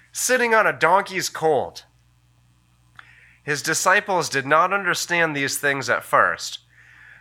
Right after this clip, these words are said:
but when Jesus was glorified, then they remembered that these things had been written about him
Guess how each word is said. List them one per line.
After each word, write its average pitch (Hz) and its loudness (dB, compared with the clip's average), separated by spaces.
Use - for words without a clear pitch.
but 147 0
when 143 0
Jesus 202 -2
was 123 -8
glorified, 185 0
then 185 0
they 220 0
remembered 151 0
that 123 -2
these 208 -6
things 165 -2
had 202 0
been 160 -2
written 196 0
about 160 0
him 95 -2